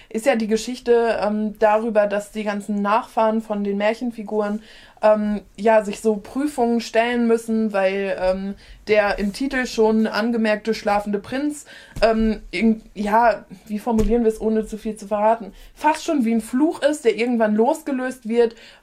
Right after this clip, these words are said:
dem sich dann die Nachfahren stellen müssen, um, ja, sich zu retten, die Welt zu retten, alles zu retten, wie auch immer. Also es ist so eine unausweichliche Angelegenheit. Sobald dieser Moment passiert, muss man's halt machen. Und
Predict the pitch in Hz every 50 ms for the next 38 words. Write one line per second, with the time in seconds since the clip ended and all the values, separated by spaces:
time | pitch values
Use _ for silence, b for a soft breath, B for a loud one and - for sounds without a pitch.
0 | B - 226 233 240 240 226 226 220 - - 208 202 202 208 208 190 185 208 208
1 | 202 202 196 190 196 196 - - 214 196 196 196 196 196 - - 277 294 302 294
2 | 285 277 262 254 254 - 240 240 233 233 233 b b b b b b b b b
3 | _ _ _ _ _ _ _ _ _ - - - 240 262 262 254 247 247 233 208
4 | 202 202 202 196 196 208 277 285 - - - 262 220 220 220 220 226 226 226 226
5 | 208 208 202 214 220 220 220 - 214 202 202 196 202 208 - 208 214 220 220 220
6 | - 214 196 196 190 190 - 202 202 196 196 196 190 190 185 180 185 - 175 175
7 | 165 - - 185 196 208 208 - - 220 - - - - 190 185 208 196 196 202
8 | 196 190 190 185 B B B B - 277 285 262 247 247 196 208 214 220 233 220
9 | 214 220 208 208 220 208 202 196 185 185 185 185 185 - - - B B B B
10 | - 226 220 196 214 214 226 240 240 233 - - _ _ - 220 208 220 214 214
11 | 214 214 214 214 220 214 - - 190 - - 233 254 269 269 269 B B B B
12 | 220 226 226 226 208 208 202 - - 185 - - 202 233 262 - 285 285 302 B
13 | B B B B B B B B - 294 226 233 240 233 226 220 - -